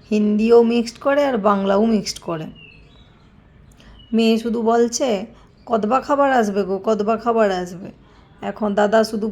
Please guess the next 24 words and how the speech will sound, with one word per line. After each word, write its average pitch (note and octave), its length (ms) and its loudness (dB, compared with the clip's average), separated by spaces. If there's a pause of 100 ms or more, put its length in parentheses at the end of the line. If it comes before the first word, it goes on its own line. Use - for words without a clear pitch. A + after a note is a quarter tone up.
প্লেট A3+ 380 2
দিয়া, B3 280 0
ধরি G#3+ 340 0
দিয়া A3+ 240 0
চলেইছে। F#3+ 560 -4
এখন F#3+ 280 -8
কদবা G#3 300 -2
খাবার G#3 380 -2
দিয়া A3 220 0
যায়, A3+ 240 0
যায়নি। A3 520 -2 (540)
আর F3+ 140 -4
বড় G#3 300 2
বড় A3 260 4
হোটেলে A3+ 460 2
আইলে A3 380 2
কি A#3 240 -6
হয় A3+ 240 2
জানো A3 260 -2
তো, E3 120 -10
এখন F3+ 240 -8
খাবার G#3+ 440 0
দেবে F3+ 260 0
না। E3+ 180 -12